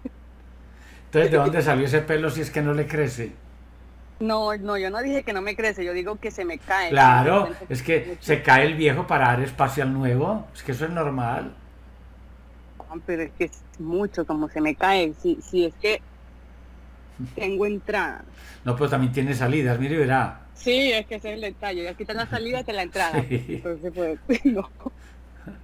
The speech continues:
Speaker 2: Me duele la piel como que tuviera muchas espinas acá, principal los brazos.
Speaker 1: Debe ser que usted sale al sol sin antisolar.
Speaker 2: <laughs>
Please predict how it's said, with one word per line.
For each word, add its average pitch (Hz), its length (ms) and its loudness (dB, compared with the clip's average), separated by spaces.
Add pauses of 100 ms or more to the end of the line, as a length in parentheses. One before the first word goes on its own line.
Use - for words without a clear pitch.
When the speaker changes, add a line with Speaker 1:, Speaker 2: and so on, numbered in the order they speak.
(2250)
Speaker 2:
Me 208 240 2
duele 220 280 4
la 226 160 2
piel 262 560 -4 (420)
como 214 240 -8
que 196 120 -6
tuviera 190 440 -2
muchas 214 360 -6
espinas 202 520 -6 (640)
acá, 165 320 -4 (480)
principal 175 440 -4
los 175 120 0
brazos. 151 360 -6 (1200)
Speaker 1:
Debe 127 220 4
ser 143 180 0
que 151 80 -6
usted 143 200 -2
sale 143 280 4
al 131 140 0
sol 135 200 0
sin 127 140 0
antisolar. 117 720 -2 (3250)
Speaker 2:
<laughs> 262 400 -2